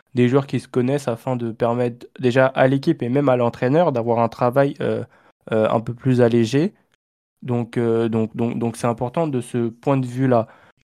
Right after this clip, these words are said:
Là, vous voyez qui comme, euh, vraiment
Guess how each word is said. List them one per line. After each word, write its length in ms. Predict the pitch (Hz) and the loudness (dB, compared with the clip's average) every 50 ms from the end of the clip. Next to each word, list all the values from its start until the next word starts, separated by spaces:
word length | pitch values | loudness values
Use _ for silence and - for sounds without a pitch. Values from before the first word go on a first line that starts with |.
| _ _ - - | _ _ -8 -4
Là, 380 | 139 147 180 240 311 - _ _ _ - | 0 2 2 2 2 -2 _ _ _ -6
vous 160 | 139 139 151 | -6 -4 0
voyez 320 | 151 151 147 151 151 147 | 2 2 4 2 2 0
qui 340 | 147 - - 202 220 226 - _ - | -2 -4 -2 0 0 -2 -4 _ -8
comme, 260 | - 147 139 135 131 | -6 -2 0 0 2
euh, 340 | 123 123 120 117 117 117 117 - _ _ _ _ _ _ _ | 2 4 4 4 2 2 0 -2 _ _ _ _ _ _ _
vraiment 520 | - 120 120 131 139 151 160 165 165 - | -8 -4 -4 -2 -2 0 -2 -2 -4 -6